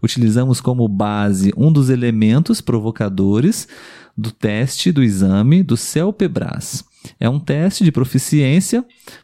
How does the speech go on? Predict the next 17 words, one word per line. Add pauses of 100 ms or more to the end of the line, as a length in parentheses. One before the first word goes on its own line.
(140)
pra
língua
portuguesa,
que
acontece
todos
os
anos, (420)
e
nós
decidimos
aqui
fazer
uma
série
de
episódios